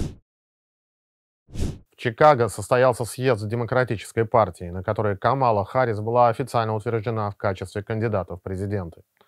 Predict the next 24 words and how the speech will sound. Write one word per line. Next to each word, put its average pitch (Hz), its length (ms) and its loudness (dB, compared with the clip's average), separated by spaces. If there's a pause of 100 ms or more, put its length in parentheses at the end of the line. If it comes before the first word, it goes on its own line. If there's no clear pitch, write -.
(540)
В - 40 -16
последний 117 380 0
день 107 200 -2
съезда 120 360 0
Харрис 117 380 2
выступила 107 480 -4
с - 100 -14
речью, 98 420 -6 (360)
пока 127 260 2
что 123 160 -4
главной 117 420 4
за 104 140 0
всю 110 140 -4
её 101 160 0
политическую 104 560 -6
карьеру, 101 480 -4 (360)
в - 60 -20
которой 123 300 2
обещала 120 420 2
быть 107 200 -4
президентом 110 600 -4 (220)
для 120 200 4
всех 117 360 -2
американцев, 107 640 -4